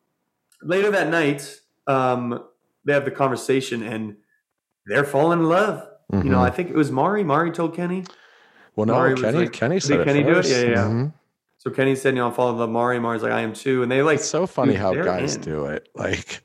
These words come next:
Speaker 1: I know. It's, well, it's just an awkward thing to say too. Like, "I'm falling in love." It's, I've done it. It's super awkward.
Speaker 2: It's funny 'cause I feel like that's, like,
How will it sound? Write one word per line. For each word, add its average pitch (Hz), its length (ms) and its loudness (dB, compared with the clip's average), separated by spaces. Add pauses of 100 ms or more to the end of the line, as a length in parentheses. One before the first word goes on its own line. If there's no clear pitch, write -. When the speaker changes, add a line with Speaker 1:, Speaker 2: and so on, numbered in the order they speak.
Speaker 1:
I 123 100 -2
know. 123 180 -2
It's, 120 180 -6
well, 139 140 4
it's 139 80 0
just 170 140 -6
an 143 180 -4
awkward 131 340 -2
thing 123 160 -2
to 117 60 -4
say 113 300 -4
too. - 280 -6
Like, - 260 -10
"I'm - 120 -6
falling - 420 -6
in - 140 -10
love." - 180 -10
It's, - 300 -10
I've 117 100 -2
done 123 180 0
it. 110 100 -4
It's - 100 -10
super - 260 -6
awkward. - 300 -8
Speaker 2:
It's 156 140 0
funny 160 220 2
'cause 113 220 -2
I 110 120 2
feel - 180 0
like 117 180 2
that's, - 300 -2
like, 87 320 -4